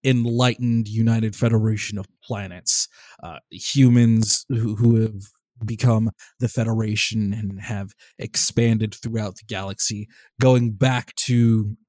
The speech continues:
our present day, or, or in that case, the nineteen eighties.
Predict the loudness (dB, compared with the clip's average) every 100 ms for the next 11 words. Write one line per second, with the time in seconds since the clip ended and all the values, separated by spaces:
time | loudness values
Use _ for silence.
0 | 0 4 6 4 0 -4 -4 -6 -6 -6
1 | -4 -4 -6 -6 -6 -6 -6 -8 -10 -8
2 | -6 -6 -8 -12 -14 -12 -12 -10 -12 -12
3 | -14